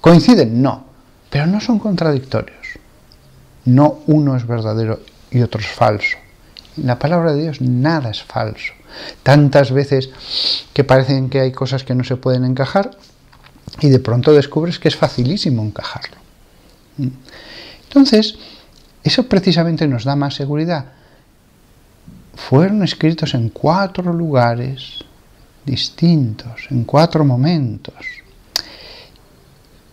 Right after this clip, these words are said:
Como si la verdad tuviera que ser atestiguada cuatro veces,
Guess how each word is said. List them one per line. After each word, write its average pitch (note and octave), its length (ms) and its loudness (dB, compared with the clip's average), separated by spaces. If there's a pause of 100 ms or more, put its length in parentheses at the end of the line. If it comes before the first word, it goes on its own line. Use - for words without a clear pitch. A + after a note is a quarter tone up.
(1040)
Como C3 180 4
si C3 140 0
la B2+ 120 0
verdad C3 300 -4
tuviera D#3+ 280 -6
que D3 100 -6
ser C#3 260 -6
atestiguada B2+ 1200 -4
cuatro A2 400 -4
veces, - 440 -6